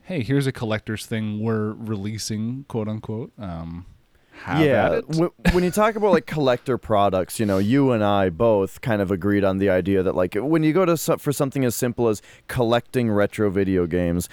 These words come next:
Speaker 2: a big part of it is playing 'em. You wanna, you wanna buy games to play 'em, right?
Speaker 1: Yes.
Speaker 2: Um, and then also it's neat that it's something that you own as well.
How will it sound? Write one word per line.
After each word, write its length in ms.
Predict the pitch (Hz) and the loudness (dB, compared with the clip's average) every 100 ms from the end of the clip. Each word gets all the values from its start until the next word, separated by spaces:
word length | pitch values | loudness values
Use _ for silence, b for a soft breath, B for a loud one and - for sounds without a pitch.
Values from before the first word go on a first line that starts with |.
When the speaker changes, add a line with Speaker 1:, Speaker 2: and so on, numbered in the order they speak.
| B | B
Speaker 2:
a 120 | - 113 | -4 0
big 260 | 143 160 | 0 -2
part 220 | 180 170 | 0 2
of 80 | 190 | 2
it 80 | 202 | 2
is 80 | 214 | 0
playing 480 | - 269 262 143 85 | 0 2 2 2 -2
'em. 180 | 50 - b - | -8 -16 b -4
You 160 | 147 | 0
wanna, 300 | 170 170 156 120 | 2 2 0 -2
you 160 | 143 156 | -2 2
wanna 220 | 151 147 | 2 2
buy 260 | 127 131 143 | 2 0 0
games 320 | 131 131 127 | 0 0 -2
to 140 | - 143 | -2 -2
play 340 | 127 127 101 | 2 2 2
'em, 240 | 64 58 | 0 -2
right? 280 | 85 95 101 | 0 2 0
Speaker 1:
Yes. 160 | - - | -2 -2
Speaker 2:
Um, 420 | 92 85 82 82 | 0 0 -2 -2
and 200 | 98 104 | 0 0
then 200 | 104 101 | 2 0
also 520 | - 107 107 - 110 104 | 0 0 0 0 0 0
it's 180 | 92 | 0
neat 460 | 107 110 120 107 - | -2 0 2 0 -2
that 180 | 101 95 | 0 0
it's 140 | 92 | -2
something 340 | - 98 95 95 | -2 -4 -2 -2
that 200 | 90 - | -2 -2
you 140 | 85 | 0
own 260 | 85 87 85 | 0 2 0
as 140 | 82 | -2
well. 420 | 85 95 90 90 | 0 2 2 2